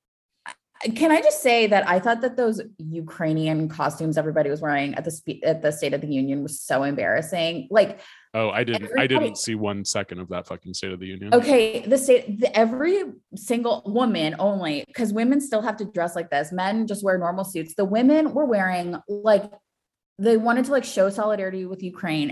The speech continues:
Speaker 1: and they are wearing, like, full blown, like, mascot cheerleader costumes. Like, they were just wearing, like, the bold,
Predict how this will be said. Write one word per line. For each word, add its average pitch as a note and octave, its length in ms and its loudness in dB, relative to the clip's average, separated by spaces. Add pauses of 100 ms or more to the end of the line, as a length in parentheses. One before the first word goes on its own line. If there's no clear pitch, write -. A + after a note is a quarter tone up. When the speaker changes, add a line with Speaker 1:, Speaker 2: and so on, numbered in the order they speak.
Speaker 1:
and G3+ 160 4
they G3+ 120 6
are G#3+ 120 6
wearing, F#3 380 -2
like, D#3+ 200 -4 (280)
full G#3 300 4
blown, E3 500 2
like, D#3 320 -2 (680)
mascot F3+ 800 4
cheerleader G#3+ 520 -2
costumes. E3 500 -6
Like, F3 200 2
they G3+ 140 4
were A3+ 140 4
just A#3 180 0
wearing, G#3 220 -2
like, E3+ 220 -4
the E3+ 200 -4 (260)
bold, G3+ 320 6